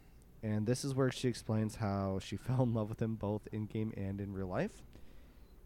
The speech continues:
and that she knows they're not actually real siblings.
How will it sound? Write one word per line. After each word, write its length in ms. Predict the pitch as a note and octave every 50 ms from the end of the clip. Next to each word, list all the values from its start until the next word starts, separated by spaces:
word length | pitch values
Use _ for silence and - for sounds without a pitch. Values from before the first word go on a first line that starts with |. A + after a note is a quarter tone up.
| - - - -
and 580 | A#2+ A#2 A#2 A#2 A2+ A2+ A2 A2 G#2+ G#2+ G#2+ A2 - - - - - - - - - -
that 140 | A2+ F2
she 180 | - - - B2
knows 240 | B2 B2 B2 A#2 -
they're 80 | A#2+ A2
not 200 | A#2 A2 G#2+ - -
actually 420 | A2+ G2+ G2+ - - A#2 A2 A2
real 340 | G#2+ G#2+ A2+ A2+ A2 G#2+ G2+
siblings. 840 | - - - D3+ D#3+ C#3 C3 B2 A2 G2+ F2+ F2 E2 - - -